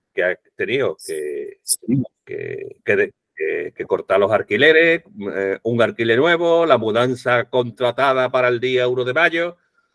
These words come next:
O sea, volvemos a lo mismo. O sea, y el, el, el, yo es que no sé cómo no se les cae la cara de vergüenza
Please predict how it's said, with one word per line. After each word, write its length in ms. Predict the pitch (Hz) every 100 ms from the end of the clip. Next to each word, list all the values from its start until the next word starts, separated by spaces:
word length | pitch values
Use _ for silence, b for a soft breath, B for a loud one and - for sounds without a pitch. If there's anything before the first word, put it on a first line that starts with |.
| _ _ _ _
O 40 | _
sea, 160 | 85
volvemos 460 | 78 80 85 92 104
a 80 | 113
lo 120 | 101
mismo. 320 | 104 143 87
O 60 | 67
sea, 200 | 85 80
y 100 | 73
el, 160 | 71
el, 80 | 71 69 67 64
el, 420 | 69 65 78 -
yo 80 | -
es 40 |
que 120 | -
no 80 | 107
sé 180 | - 117
cómo 160 | 117 113
no 140 | 110
se 80 | -
les 120 | 104
cae 160 | - 110
la 120 | 104
cara 180 | 104 107
de 100 | 107
vergüenza 640 | 104 104 120 123 156 -